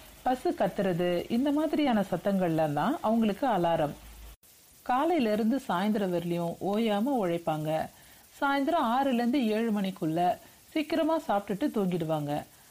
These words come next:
ஆனா, இன்றைக்கு நாம வாழ்கின்ற முறையே வித்தியாசமானது. அதனால நம்மளால சீக்கிரம் தூங்கவும் முடியல, சீக்கிரமா எந்திரிக்கவும் முடியல.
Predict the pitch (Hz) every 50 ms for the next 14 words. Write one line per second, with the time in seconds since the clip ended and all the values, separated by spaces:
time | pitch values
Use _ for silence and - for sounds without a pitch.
0 | - - 262 277 294 269 233 220 254 - - 220 262 294 311 370 359 311 - 294
1 | 247 226 214 202 208 190 185 185 202 220 247 226 - 233 208 190 196 180 180 190
2 | 190 190 190 190 170 170 220 220 220 190 190 208 196 190 190 - 175 160 160 156
3 | 156 151 147 151 143 151 185 - - - - - - - - - - - 240 220
4 | 269 247 262 220 180 170 202 262 285 262 240 233 240 247 262 294 311 302 311 302
5 | 294 294 302 294 294 294 254 240 240 233 247 240 240 233 214 196 170 170 170 170
6 | 165 170 160 - - - - 240 226 202 214 190 180 185 220 240 226 190 180 180
7 | 202 208 196 - 185 165 190 262 302 254 175 151 143 143 139 147 143 143 151 -